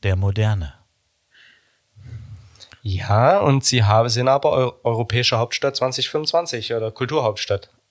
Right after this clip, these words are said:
Speaker 1: Das ist, ja, das ist richtig, aber das ist ja auch noch vier Jahre hin. Also, ähm, besonders eine, ähm, also man hat halt, äh, das D T dann auch gerne mal, äh, also ein D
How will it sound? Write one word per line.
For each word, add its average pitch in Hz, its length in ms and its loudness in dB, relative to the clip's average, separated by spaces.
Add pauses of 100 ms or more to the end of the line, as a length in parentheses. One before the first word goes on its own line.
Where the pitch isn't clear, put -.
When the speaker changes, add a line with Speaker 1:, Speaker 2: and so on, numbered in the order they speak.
(240)
Speaker 1:
Das - 180 -8
ist, - 200 -6
ja, 98 260 -2
das 117 160 -2
ist 104 140 -6
richtig, 135 340 -4
aber 110 80 -8
das 110 140 -10
ist 120 120 -12
ja 123 120 -6
auch 113 80 -8
noch 120 120 -6
vier 117 180 -6
Jahre 110 260 -4
hin. 120 200 -2 (520)
Also, 98 400 -10
ähm, 101 340 -10
besonders 131 380 -2
eine, 120 460 -2
ähm, 101 380 -6 (140)
also 101 180 -8
man 104 160 -2
hat 123 180 -4
halt, 123 240 -2
äh, 131 380 -16 (160)
das 101 260 -6
D 127 220 2
T 160 340 0
dann 123 200 -2
auch 113 180 -6
gerne 120 200 -4
mal, 117 540 2
äh, 110 60 -6
also 107 240 -4
ein 110 340 -2
D 123 300 -2